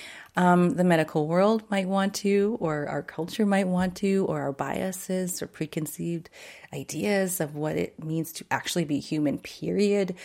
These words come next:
because we can't classify people who are somewhere in between, and that makes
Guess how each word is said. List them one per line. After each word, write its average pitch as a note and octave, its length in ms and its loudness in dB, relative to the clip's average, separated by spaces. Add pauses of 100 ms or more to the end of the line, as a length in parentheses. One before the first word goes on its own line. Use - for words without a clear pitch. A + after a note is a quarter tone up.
(220)
because G3 380 0 (200)
we G#3+ 100 4
can't G#3+ 340 -2
classify D#3+ 680 -2
people D#3+ 300 -2
who E3 60 2
are D#3 100 2
somewhere D#3 300 -2
in D3+ 100 0
between, D3+ 380 -2
and D3+ 240 -4
that E3 160 2
makes E3+ 280 -2